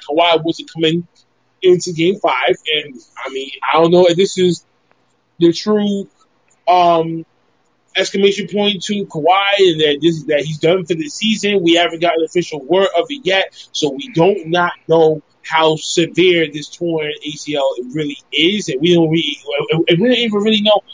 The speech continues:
if it really is a torn A C L to its fullest extent. So we can't really depend on half of this news that have been displayed and run, and run with it. So I'm gonna give it some doubt. I'm gonna give it maybe, like, a day or two. Let's just see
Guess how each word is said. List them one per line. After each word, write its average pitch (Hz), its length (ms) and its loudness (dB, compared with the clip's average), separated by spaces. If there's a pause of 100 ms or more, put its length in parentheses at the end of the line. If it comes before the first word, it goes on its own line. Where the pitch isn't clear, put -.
if 185 80 4
it - 20 8
really 190 240 6
is 180 200 0
a 180 60 -6
torn 170 340 -6
A 170 100 -6
C 165 200 -4
L 156 260 -2 (460)
to 180 360 6
its 170 180 2
fullest 170 320 2
extent. 151 400 -2
So 139 220 2
we 160 160 -2
can't 208 380 0 (680)
really 202 300 2
depend 185 400 -2
on 160 360 0 (200)
half 185 240 -4
of 170 80 -4
this 165 180 -2
news 175 220 2
that 156 60 2
have 156 100 0
been 160 200 2
displayed 151 560 0 (760)
and 143 520 0
run, 185 180 4 (100)
and 143 320 -6
run 165 200 -2
with 143 140 -4
it. 95 140 -10 (160)
So 131 580 2 (380)
I'm 185 140 0
gonna 262 180 4
give 294 260 0
it 320 60 0
some 269 240 -6
doubt. 170 320 2
I'm 156 60 -6
gonna 165 80 -2
give 214 180 0
it 220 80 0
maybe, 196 200 0
like, 190 140 -2
a 180 60 0
day 151 280 -2
or 143 60 -8
two. 147 160 -4
Let's 156 340 0
just - 280 -8
see 202 300 -4